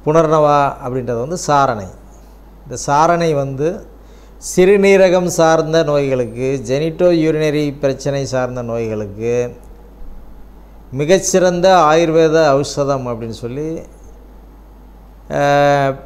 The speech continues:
நிறைய வெளிநாடுகள்ல இருக்கக்கூடிய பல்வேறு யூனிவர்சிட்டியில வந்து சர்டிஃபை பண்ணியிருக்காங்க. புனர்னவா அந்த அளவுக்கு நல்லது.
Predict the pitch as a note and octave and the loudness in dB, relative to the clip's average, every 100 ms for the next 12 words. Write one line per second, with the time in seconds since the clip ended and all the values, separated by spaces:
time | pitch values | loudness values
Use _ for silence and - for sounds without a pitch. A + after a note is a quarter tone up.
0 | - D#3+ F#3 F3+ C#3 C#3 C#3 E3 F3+ F#3 | -6 0 4 4 2 -2 0 2 4 4
1 | F3+ F3 F3+ E3 D#3+ C#3+ C#3+ C3+ C#3 D#3 | 4 4 4 4 2 0 -4 -2 0 0
2 | D3+ C#3 C#3 D3+ F3 F3 D#3+ C#3 E3 E3+ | -2 -2 -2 0 2 2 0 0 -2 0
3 | E3 C#3 C3 B2 B2 B2+ C3 A#2+ A2+ A#2 | -2 -4 -8 -6 -6 -6 -6 -6 -6 -8
4 | A2+ G2+ F#2+ F#2 F2+ F2 D#2 - - - | -8 -8 -10 -12 -12 -14 -16 -20 -20 -20
5 | - - - - D3+ E3 D#3+ C#3 B2 C#3+ | -20 -20 -20 -8 -2 -2 -2 -4 -4 -4
6 | A#2+ A#2 A#2 A#2+ A#2+ A#2 G#2 G#2 G2 D3+ | -4 -4 -4 -4 -6 -10 -10 -10 -10 -10